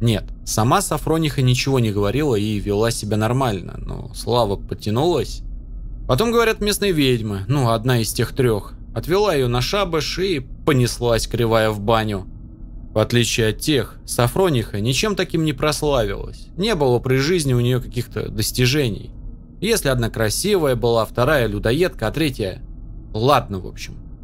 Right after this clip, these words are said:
То вот у неё вообще ничего такого.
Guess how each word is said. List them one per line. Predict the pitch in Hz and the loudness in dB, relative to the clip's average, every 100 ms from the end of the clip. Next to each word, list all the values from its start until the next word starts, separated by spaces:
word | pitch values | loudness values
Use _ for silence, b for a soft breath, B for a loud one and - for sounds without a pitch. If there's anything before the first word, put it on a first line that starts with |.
| - - - - - | -14 -14 -14 -2 2
То | 156 | 4
вот | 147 123 | 4 4
у | |
неё | 127 196 202 120 - | 2 4 2 0 0
вообще | 117 143 165 - 170 | 2 2 2 0 2
ничего | 123 - 101 95 | 2 0 -2 -2
такого. | 87 - - | -4 -8 -10